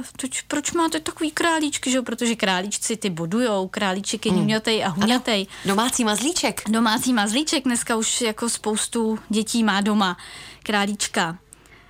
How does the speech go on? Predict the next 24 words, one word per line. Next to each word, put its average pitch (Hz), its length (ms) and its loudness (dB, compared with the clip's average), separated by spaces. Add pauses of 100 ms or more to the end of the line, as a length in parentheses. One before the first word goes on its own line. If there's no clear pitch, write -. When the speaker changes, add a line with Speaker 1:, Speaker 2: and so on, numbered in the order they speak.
(120)
Speaker 1:
A 185 360 0 (480)
proč 285 260 -2
jako 370 200 -2
jich 349 140 0
tady 302 200 2
máte 285 320 2
tolik? 269 220 0
Já 269 60 2
říkám: 254 260 2
"No, 262 80 2
protože 254 320 2
je 294 60 2
jíme." 277 480 0 (840)
Se 185 140 -4
zarazili, 165 600 -6
jako: 160 220 -10
"Jak - 320 -8
jako 330 200 -4
jíte? 226 440 0
Vždyť - 360 -6 (500)
to 185 140 -4
maso 175 400 0
se 208 180 0
prostě 202 640 0